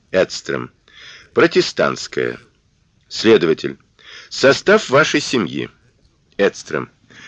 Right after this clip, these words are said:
Жена Хильда, сорок два года. Трое детей. Сын Улов, восемнадцати лет. Старшая дочь Кристина, шестнадцати лет. И младшая дочь Мерк,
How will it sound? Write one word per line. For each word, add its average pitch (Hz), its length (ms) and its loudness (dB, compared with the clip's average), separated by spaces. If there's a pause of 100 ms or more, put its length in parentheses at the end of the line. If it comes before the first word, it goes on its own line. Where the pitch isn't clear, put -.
(220)
Жена 139 580 4
Хильда, 101 680 0 (140)
сорок 147 400 2
два 110 200 0
года. 73 400 -2 (520)
Трое 190 340 6
детей. 90 680 0
Сын 180 460 2
Улов, 101 600 0
восемнадцати 87 720 -2
лет. 85 340 0 (500)
Старшая 165 600 2
дочь 110 360 4
Кристина, 90 800 -2
шестнадцати - 760 -6
лет. 71 320 -4 (400)
И 120 80 4
младшая 131 540 4
дочь 135 460 2
Мерк, 90 520 0